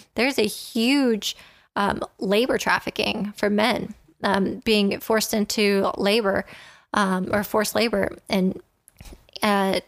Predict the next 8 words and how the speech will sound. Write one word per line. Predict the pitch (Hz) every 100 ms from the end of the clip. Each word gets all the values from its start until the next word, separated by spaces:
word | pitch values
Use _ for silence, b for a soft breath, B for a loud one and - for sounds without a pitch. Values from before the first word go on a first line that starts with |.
| _ -
unfortunately, | 202 226 226 - 208 214 190 190 190
um, | 196 190 185 175
it | 202 196
is, | 196 196 180 -
um, | 196 196 - 233 - _ _ _ -
you | 202
know, | 180
in | 190 190